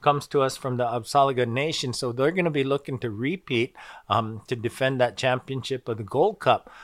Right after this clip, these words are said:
Those guys are from the Absalica Crow Nation, teepee capital of the world.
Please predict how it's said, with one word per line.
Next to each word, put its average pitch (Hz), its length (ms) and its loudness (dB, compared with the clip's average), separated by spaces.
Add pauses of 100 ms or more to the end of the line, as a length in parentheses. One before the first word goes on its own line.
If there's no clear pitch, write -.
(120)
Those 143 200 0
guys 135 240 0
are 127 140 0
from 127 240 -4
the 117 320 -2 (100)
Absalica 131 840 2 (100)
Crow 139 240 0
Nation, 139 460 -2
teepee 131 340 -6
capital 123 500 0
of 107 80 -8
the 104 60 -8
world. 139 400 2